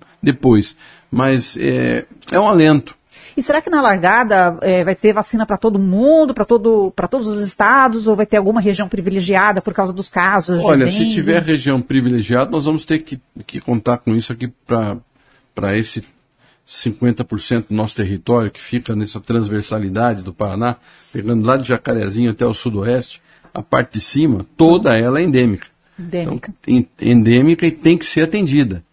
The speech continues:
Speaker 2: Uhum.
Speaker 1: E te-, como foi agora na questão do Wolbachia, Foz do Iguaçu foi atendido, Londrina também fez testes, agora esse ano continua o trabalho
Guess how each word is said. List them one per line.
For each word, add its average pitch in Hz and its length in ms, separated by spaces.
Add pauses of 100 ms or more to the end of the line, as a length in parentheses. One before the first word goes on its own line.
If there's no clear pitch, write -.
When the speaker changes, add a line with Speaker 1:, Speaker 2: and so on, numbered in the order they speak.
(140)
Speaker 2:
Uhum. 170 380
Speaker 1:
E 196 80
te-, 175 200
como 202 220
foi 226 260
agora 156 360
na 120 100
questão 135 400
do 120 80
Wolbachia, 107 680 (440)
Foz 135 360
do 113 80
Iguaçu 104 360
foi 117 200
atendido, 104 440
Londrina 120 480
também 110 240
fez 107 240
testes, - 560 (380)
agora 123 400
esse 123 240
ano 123 220
continua 127 480
o 131 40 (180)
trabalho 113 520